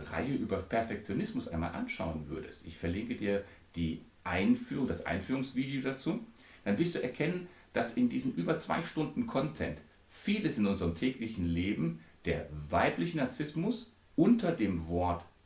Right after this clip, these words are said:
Perfektionismus immer mehr in unserer Gesellschaft überhand nimmt.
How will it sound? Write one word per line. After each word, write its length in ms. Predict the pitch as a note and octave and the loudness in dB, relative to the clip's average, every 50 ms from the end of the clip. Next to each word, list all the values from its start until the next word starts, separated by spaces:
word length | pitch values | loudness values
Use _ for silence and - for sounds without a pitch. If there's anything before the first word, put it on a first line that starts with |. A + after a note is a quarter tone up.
| - - - | -20 -12 -4
Perfektionismus 1500 | - G3+ A3 A#3 - - - - - - - - - D2 C#2+ C#2+ C#2+ C#2 - - - - - - - - - - - - - - - - - - - - - - - - - - | 0 0 0 0 -2 -2 -2 -2 -2 -2 -6 -4 -4 -2 -2 -2 -4 -6 -6 -8 -10 -10 -10 -12 -12 -16 -18 -20 -20 -20 -20 -20 -20 -20 -20 -20 -20 -20 -20 -20 -20 -10 2 10
immer 340 | C3 C3 C#3+ E3 F3 F3+ D#3+ | 12 12 12 12 8 4 4
mehr 260 | C3 A2 G#2 G2+ G#2 | 4 4 4 4 4
in 60 | G#2+ | 4
unserer 260 | - - - F#2 F2 | 0 0 0 0 0
Gesellschaft 720 | E2 E2 D#2+ - D#2+ E2 E2+ G2 - - F#2 - - - - | 0 0 -2 0 2 2 2 2 2 0 -2 -4 -4 -4 -6
überhand 500 | - - - - A#2+ B2+ B2 - - - | -4 -2 -2 -2 0 -2 -2 -2 -4 -10
nimmt. 220 | - - - - | -12 -12 -12 -16